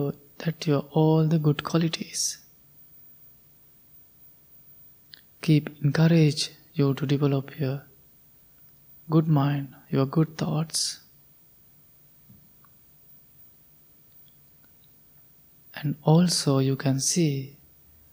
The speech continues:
your unskillful mind. No need to worry. If you see, it's mean you can fix your mind.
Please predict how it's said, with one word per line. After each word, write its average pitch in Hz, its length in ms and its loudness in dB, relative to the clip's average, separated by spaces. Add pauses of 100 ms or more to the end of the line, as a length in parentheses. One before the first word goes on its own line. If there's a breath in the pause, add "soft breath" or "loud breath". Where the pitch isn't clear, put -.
(360)
your 131 260 0
unskillful 151 800 2
mind. 143 480 0 (3250)
No 135 220 4
need 147 240 2
to 143 120 0
worry. 143 480 -2 (1700)
If - 180 -8
you 139 140 2
see, 226 520 0 (1000)
it's 156 280 0
mean 147 240 6
you 139 80 2
can 135 260 -6
fix - 360 -2
your 156 120 6
mind. 147 420 -2